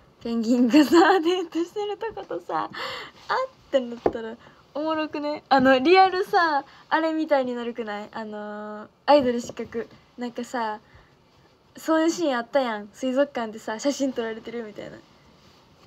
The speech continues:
といたろかな？大虎。まあ、合わんけどな。花火大会でも探してたよ。おったけど見つからんかっ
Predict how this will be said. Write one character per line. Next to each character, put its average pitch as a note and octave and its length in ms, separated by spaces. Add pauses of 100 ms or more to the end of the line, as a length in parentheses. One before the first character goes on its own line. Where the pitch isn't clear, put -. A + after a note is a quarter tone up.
(140)
と A#3 80
い A#3 60
た C4 120
ろ E4+ 80
か - 140
な？ - 140 (280)
大 A3 140
虎。 G#3+ 280 (880)
ま A3+ 120
あ、 - 20
合 G#3 60
わ A3 80
ん A#3 80
け A3+ 100
ど G#3+ 60
な。 G#3+ 60 (1500)
花 A3+ 180
火 A#3+ 80
大 C#4+ 180
会 A3+ 200
で G3 60
も F#3+ 120
探 G#3 220
し - 80
て G#3 80
た - 100
よ。 - 80 (1300)
お C#4 80
っ C#4+ 80
た B3 120
け G#3+ 120
ど G3 80
見 G3+ 160
つ - 80
か G#3+ 80
ら G3+ 60
ん G3 40
か - 100
っ - 40